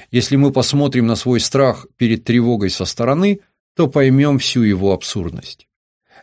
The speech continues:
Ведь тревога не только не наступила, она даже не заявила о себе. Мы просто сделали отрицательный прогноз и в соответствии с ним испугались или попытались испугаться.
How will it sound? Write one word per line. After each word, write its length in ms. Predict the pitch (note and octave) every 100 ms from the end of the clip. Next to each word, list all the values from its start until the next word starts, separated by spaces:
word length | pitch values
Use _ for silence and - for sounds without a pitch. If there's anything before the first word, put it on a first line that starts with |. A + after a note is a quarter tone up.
| -
Ведь 220 | A#2 C3+
тревога 680 | C#3+ E3 F3 F3 D3 C3 A2
не 220 | A#2 B2
только 400 | - F3+ G#3 -
не 80 | C3
наступила, 760 | A#2 G2+ - G2+ F#2 D#2+ B1 - _ _ -
она 260 | A2+ G#2+ G#2
даже 360 | A2 F#2+ G2+
не 100 | G#2
заявила 560 | G2+ G#2+ F#2 F2+ F#2 F2+
о 40 |
себе. 460 | F2 C3 B2+ C#3 - _ _ _ _ _ _ - -
Мы 180 | C3 C3+
просто 360 | F3+ D#3+ -
сделали 500 | B2+ A#2+ D#3 D3+ C#3
отрицательный 880 | C#3 C3 B2+ C3 B2+ C#3 B2 G#2+ G#2
прогноз 680 | G2+ G#2+ G#2 C#3+ D3+ - - _ -
и 80 | B2+
в 80 | -
соответствии 760 | B2 A2 A#2 A#2 G#2+ - G#2
с 140 | F#2
ним 260 | A#2 A2 G#2+
испугались 840 | B2 - - D3 F3 G2 - - _ _ _ -
или 180 | G#2 G2+
попытались 840 | - G#2 A#2+ - E3+ A#2+ - - -
испугаться. 720 | G2 - F#2+ F2 - - -